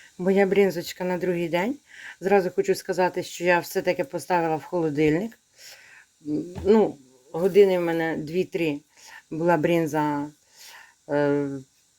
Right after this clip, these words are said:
в хаті, ну, при цій температурі. Потім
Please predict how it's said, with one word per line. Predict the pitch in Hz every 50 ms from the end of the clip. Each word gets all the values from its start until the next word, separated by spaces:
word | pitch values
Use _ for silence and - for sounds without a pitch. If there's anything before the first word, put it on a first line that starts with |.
| _ _ _ _ _ 151 156 147 135 - - -
в | 147 -
хаті, | - - 160 151 151 - - 226 196
ну, | 170 185 185 175 151
при | - 165 165
цій | 139 - 185
температурі. | 180 - 156 139 160 156 156 156 208 226 240 254
Потім | 240 - 196 196 - 185 165